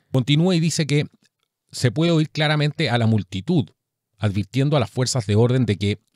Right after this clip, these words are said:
alguien estaba en el tejado y sin embargo no hubo obstáculos hasta que sonaron los primeros disparos. Considerando este hecho, Eric Prince dice, "Tiene razón. Si esto es como cualquier otro horror guberna-, gume-, gubernamental anterior, podemos esperar auditorías,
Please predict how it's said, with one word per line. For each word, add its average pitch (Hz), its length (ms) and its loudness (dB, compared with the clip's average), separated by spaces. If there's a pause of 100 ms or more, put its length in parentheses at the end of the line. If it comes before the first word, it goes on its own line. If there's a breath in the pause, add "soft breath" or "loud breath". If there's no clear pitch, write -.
(320)
alguien 151 320 2
estaba 123 280 -2
en 120 60 4
el 92 100 -2
tejado 147 400 -2
y 127 40 0
sin 113 160 -2
embargo 110 320 0
no 107 100 4
hubo 110 100 4
obstáculos 98 720 -2
hasta 101 220 -4
que 101 100 -6
sonaron 107 380 0
los 98 80 -2
primeros 95 360 -2
disparos. - 600 -6
Considerando 110 540 -2
este 110 260 -4
hecho, 127 200 -2
Eric 110 240 -2
Prince 147 320 2
dice, 104 260 -2
"Tiene 110 260 2
razón. 87 440 -4 (220 soft breath)
Si 131 220 0
esto - 320 -4
es 127 100 -2
como 135 240 -2
cualquier 113 320 -2
otro 120 220 0
horror 113 180 0
guberna-, 98 400 0
gume-, 101 400 -2
gubernamental 98 720 -2
anterior, 120 400 0
podemos 113 400 0
esperar - 400 -4
auditorías, 98 800 -2